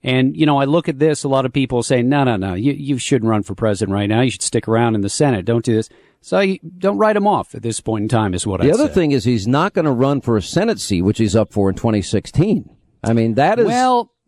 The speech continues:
Speaker 1: here's the thing. The filing deadline in the state of Florida, I was talking with a Florida Democrat about this the other day,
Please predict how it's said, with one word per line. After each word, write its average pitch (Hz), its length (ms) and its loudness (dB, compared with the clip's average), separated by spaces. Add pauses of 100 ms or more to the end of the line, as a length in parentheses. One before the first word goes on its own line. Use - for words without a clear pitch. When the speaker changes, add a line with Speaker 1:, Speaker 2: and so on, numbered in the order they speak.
(140)
Speaker 1:
here's 233 400 -2
the 196 140 2
thing. 123 480 -2
The 123 80 -2
filing 226 520 0
deadline 156 520 2
in 156 140 2
the 151 80 0
state 151 280 0
of 135 60 -2
Florida, 131 320 2
I 123 60 2
was 143 140 -2
talking 139 340 0
with 117 120 -4
a 110 60 -2
Florida 120 380 0
Democrat 110 480 -2
about 107 260 0
this - 180 -6
the 110 120 0
other 104 160 0
day, 95 340 -2